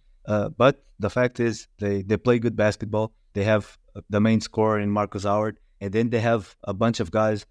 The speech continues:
who play their roles, who, who do their job. They do the, all the little things that they need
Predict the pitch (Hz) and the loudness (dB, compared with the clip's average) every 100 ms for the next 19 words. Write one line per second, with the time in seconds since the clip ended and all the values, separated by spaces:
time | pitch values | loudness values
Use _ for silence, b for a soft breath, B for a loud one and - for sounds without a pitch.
0 | - 107 101 _ 117 123 120 113 110 110 | -12 -10 -10 _ 2 2 4 2 2 2
1 | 110 - 104 101 98 107 104 110 113 104 | 0 -4 -4 -4 -4 -4 -2 2 2 2
2 | 107 101 104 107 104 104 - 117 113 110 | 0 0 -2 -2 -2 -4 0 0 2 2
3 | 113 107 110 98 104 95 101 98 101 | 2 2 -2 0 -2 0 0 0 -2